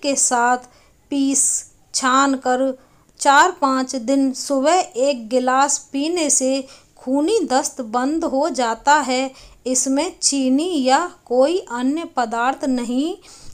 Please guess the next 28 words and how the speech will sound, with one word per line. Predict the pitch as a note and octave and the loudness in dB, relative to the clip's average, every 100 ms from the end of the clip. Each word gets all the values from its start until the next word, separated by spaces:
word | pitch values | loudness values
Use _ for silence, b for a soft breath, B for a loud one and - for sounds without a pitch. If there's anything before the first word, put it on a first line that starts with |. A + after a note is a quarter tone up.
| - | -4
मिलाना | B3 B3+ B3+ B3 C4+ F4+ | 0 2 2 2 2 0
चाहिए। | F#4 - C4 A3+ B3 B3+ C4+ C4+ - _ _ | -2 -2 0 0 -2 0 0 -4 -10 _ _
जुकाम | B3+ C4 C4+ C#4 D#4+ | 0 2 2 2 0
के | E4 D#4 | 0 -2
लिए | D4 B3+ C4 C#4 C#4 B - | 0 0 0 0 -2 B -10
गाय | A3+ B3 C#4+ | 0 2 2
का | - E4 | 2 0
दूध | B3 C4 C4+ A#3+ | 2 -2 -4 -2
गर्म | A#3+ B3+ C#4 F4+ | 2 4 4 2
करके | - A#3+ A#3 B3+ D4 | 0 -2 -2 -2 -2
उसमें | F#4+ C4+ - B3 C4 D#4+ | -2 -4 -4 -2 -4 -4
काली | A#3+ A3+ A3+ A#3+ | -2 -2 -2 0
मिर्च | C4 D#4 E4+ - B3 | 0 0 -4 -4 -2
एवं | A#3+ B3 D#4 | 0 0 0
मिश्री | C#4 A#3+ - A#3+ C#4 | 2 2 2 0 -4
इन | F4 C4 C#4+ C#4+ | -4 -4 -2 0
दोनों | C#4+ E4+ F#4+ | 0 0 -2
को | E4 C4 B3+ | -2 -2 -2
पीसकर | B3+ A#3+ A3+ - B3+ D#4 | -4 -4 -4 -2 -2 -2
दूध | B3+ D4+ F#4 C#4+ | -4 -2 -2 -2
में | B3 | -2
मिलाकर | A#3+ A#3 A#3 A3+ A3 C4+ F4+ | -2 -2 -2 -4 -2 -4 -2
सोते | - C4+ C#4 G4 F#4+ | -2 -2 -2 -2 -2
समय | B3 A#3+ B3 D#4 A4 B B B A#3 | -2 -2 -4 -4 -8 B B B -2
रात | B3 B3 - | 0 0 -4
को | - F#4 | -8 -8
पी | - D#4+ E4+ | -4 -2 -2
लें। | C4+ B3 | -2 -4